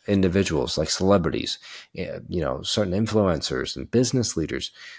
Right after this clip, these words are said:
they're oftentimes under a lot of, uh,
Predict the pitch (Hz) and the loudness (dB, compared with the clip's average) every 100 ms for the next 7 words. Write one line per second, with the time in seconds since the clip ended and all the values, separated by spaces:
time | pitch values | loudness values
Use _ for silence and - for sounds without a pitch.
0 | _ 90 95 - 131 196 - 185 - 110 | _ -2 -2 -2 -2 -2 -2 -4 0 2
1 | 104 - - 101 101 101 85 80 - _ | 2 0 -4 -2 2 4 2 0 -8 _
2 | _ _ _ _ - 90 85 80 80 85 | _ _ _ _ 0 2 4 2 2 2
3 | 98 90 - - - - _ _ _ 90 | 2 0 -2 -6 -8 -16 _ _ _ 0
4 | 82 78 - _ _ _ _ _ 85 82 | 0 -2 -12 _ _ _ _ _ -2 -2